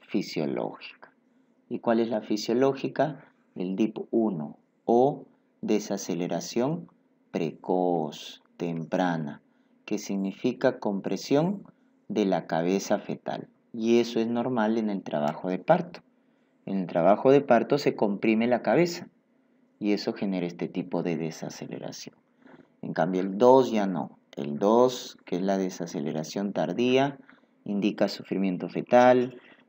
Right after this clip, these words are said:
insuficiencia uteroplacentaria, hipoxia fetal, ¿no? El dip tres es compresión del cordón umbilical. Es la desaceleración variable, recuerden.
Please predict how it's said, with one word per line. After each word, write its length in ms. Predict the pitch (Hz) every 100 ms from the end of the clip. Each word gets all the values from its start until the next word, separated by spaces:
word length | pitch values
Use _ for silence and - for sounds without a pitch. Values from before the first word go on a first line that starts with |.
| -
insuficiencia 720 | 104 101 92 92 98 92 95
uteroplacentaria, 1120 | 98 82 78 82 76 73 123 117 117 113 120 _ _ -
hipoxia 500 | 107 104 104 - 104
fetal, 440 | - - - - -
¿no? 260 | 113 165 - _ _ _ _ - -
El 180 | 101 95
dip 220 | 113 113
tres 280 | 120 123 123
es 100 | 107
compresión 760 | - 98 87 98 98 - 117
del 180 | 110 95
cordón 500 | - 82 87 98 104
umbilical. 840 | 101 101 101 104 - 139 101 76 - _ _ _ _ _ _ _ -
Es 120 | 110
la 140 | 101 98
desaceleración 960 | 98 95 82 87 87 76 85 104 98
variable, 640 | 98 101 123 139 117 92 87
recuerden. 580 | 90 - 131 107 90